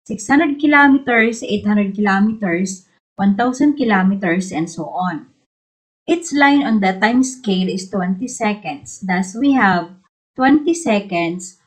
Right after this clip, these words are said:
forty seconds, sixty seconds, or one minute, and so on. To illustrate how the Wedge method is used,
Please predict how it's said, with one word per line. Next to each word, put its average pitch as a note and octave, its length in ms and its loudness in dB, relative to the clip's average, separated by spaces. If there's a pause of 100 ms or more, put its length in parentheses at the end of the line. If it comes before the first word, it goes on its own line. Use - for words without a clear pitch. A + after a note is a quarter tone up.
(220)
forty C4 320 0
seconds, G3 640 -4
sixty - 320 -8
seconds, F#3+ 640 -4
or F#3 160 -2
one B3+ 320 4
minute, F3 560 0
and E3+ 200 -10
so D3+ 200 -16
on. D3+ 400 -10 (640)
To C#4+ 80 -2
illustrate E4 640 2
how A#3+ 200 2
the G3+ 160 2
Wedge A3 360 0
method G3 400 2
is F#3+ 260 -8
used, E3 460 -6